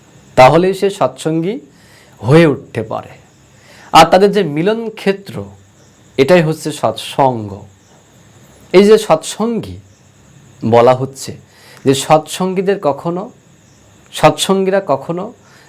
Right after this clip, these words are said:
ভিখারি হতে পারে না। যে সতের সঙ্গে সংযুক্ত থাকে, তার কি অর্থনৈতিক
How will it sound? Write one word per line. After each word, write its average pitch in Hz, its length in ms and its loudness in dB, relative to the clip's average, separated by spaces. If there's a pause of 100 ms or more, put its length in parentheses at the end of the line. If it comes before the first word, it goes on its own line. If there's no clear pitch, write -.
(200)
ভিখারি 139 440 0
হতে 113 260 -8
পারে 92 340 -8
না। - 80 -20 (1160)
যে 165 180 8
সতের 196 420 2
সঙ্গে 208 400 -6
সংযুক্ত 190 580 -4
থাকে, 117 500 -4 (1120)
তার 135 200 6
কি 139 340 -2
অর্থনৈতিক 151 800 -2